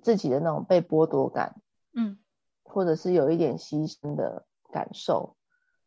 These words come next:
Speaker 1: 我觉得看到这些感受并不会让我们变坏，
Speaker 2: 嗯。
Speaker 1: 而是没有看到的时候，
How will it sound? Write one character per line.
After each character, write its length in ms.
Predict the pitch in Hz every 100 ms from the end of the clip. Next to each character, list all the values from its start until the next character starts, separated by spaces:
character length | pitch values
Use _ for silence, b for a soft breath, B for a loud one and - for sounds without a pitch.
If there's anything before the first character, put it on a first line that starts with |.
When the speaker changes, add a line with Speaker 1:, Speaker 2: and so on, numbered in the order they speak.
| _
Speaker 1:
我 80 | 190
觉 60 | 214
得 60 |
看 260 | 220 294 269
到 200 | 247 220
这 120 | 226
些 200 | 208 185
感 240 | 185 110
受 180 | 135 165
并 220 | 160 160
不 100 | 151
会 140 | 143 147
让 160 | 196 175
我 80 | 139
们 140 | 123
变 220 | - 104
坏， 280 | - - - _ _ _ _ _ _
Speaker 2:
嗯。 240 | 214 175 -
Speaker 1:
而 120 | 185
是 160 | 240 196
没 100 | 190
有 80 |
看 220 | 233 185 180
到 160 | 170
的 100 | 139
时 220 | 135 -
候， 340 | 127 147 -